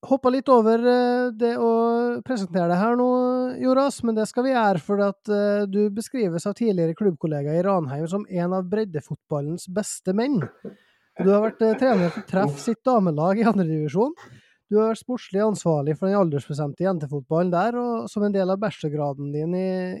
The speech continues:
idrettsledelse, så var du praktikant hos R B K Kvinner.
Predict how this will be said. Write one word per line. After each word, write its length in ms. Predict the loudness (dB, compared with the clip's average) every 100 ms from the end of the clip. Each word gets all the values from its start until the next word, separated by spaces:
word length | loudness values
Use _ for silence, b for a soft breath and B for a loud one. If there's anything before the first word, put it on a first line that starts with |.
| -8
idrettsledelse, 960 | -6 -6 -6 -8 -8 -8 -12 -6 -6
så 80 | -4
var 160 | -4 -4
du 80 |
praktikant 580 | -4 -6 -10 -14 -8 -8
hos 140 | -6 -6
R 160 | -6
B 140 | -6 -8
K 180 | -8
Kvinner. 460 | -8 -6 -2 -2 -2